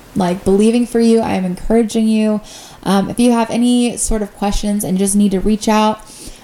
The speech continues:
uh, I am gonna be answering emails, so make sure you reach out on there. I also have an Instagram called Beyond the Collective. Um, so yeah, check it out. It's gonna be great. This is gonna be awesome. This is gonna be something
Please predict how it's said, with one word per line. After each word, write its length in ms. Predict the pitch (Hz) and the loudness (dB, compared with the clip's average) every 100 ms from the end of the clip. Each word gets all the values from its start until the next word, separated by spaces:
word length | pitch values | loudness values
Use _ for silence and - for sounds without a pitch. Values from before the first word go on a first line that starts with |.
| - | -10
uh, 220 | 190 190 180 | -4 -2 0
I 60 | 226 | 0
am 140 | 240 | 2
gonna 140 | 233 | 2
be 160 | 220 208 | 0 -2
answering 300 | 202 208 202 | -2 -2 -4
emails, 460 | - 196 190 190 190 | -2 0 0 0 -2
so 260 | - 196 | -2 -2
make 160 | 190 202 | -4 -2
sure 220 | - 208 | -4 -2
you 120 | 214 | -2
reach 360 | 202 196 - - - - - - | -2 -4 -8 -12 -14 -16 -20 -6
out 180 | - 196 | 0 0
on 200 | 170 196 | 0 0
there. 220 | 202 202 | 0 0
I 80 | 160 | 0
also 180 | 196 208 | 0 0
have 80 | 196 | -4
an 60 | |
Instagram 580 | - 202 - 214 214 208 | -4 -4 -4 -2 -2 -2
called 360 | 208 196 190 180 | -2 -2 -2 -4
Beyond 420 | 233 254 254 247 | 0 2 2 0
the 60 | 220 | -2
Collective. 680 | - 208 - 285 294 330 320 - - - - | -2 -4 -2 0 2 0 -2 -18 -20 -12 0
Um, 400 | 190 196 202 - | 2 2 -2 -4
so 800 | - - 214 202 202 196 202 202 - - - - - | -4 -2 0 2 2 2 0 -2 -10 -20 -20 -18 0
yeah, 400 | 233 285 - - - - | 2 2 0 -10 -18 -4
check 240 | - 208 | -2 0
it 60 | 240 | -2
out. 380 | 247 247 - - | -2 -2 -4 -8
It's 140 | - | -6
gonna 140 | - 240 | 0 2
be 120 | 226 | 2
great. 340 | 214 226 190 - - - - - | 0 -2 -2 -6 -20 -20 -20 -4
This 160 | 220 - | -2 -2
is 100 | 202 | 0
gonna 140 | 233 | 2
be 120 | 220 | 2
awesome. 340 | 196 196 - - | 0 -2 -6 -6
This 100 | 202 | -4
is 60 | |
gonna 100 | 220 | 0
be 40 | 220 | 0
something 540 | 220 208 208 196 196 | 0 0 0 0 -4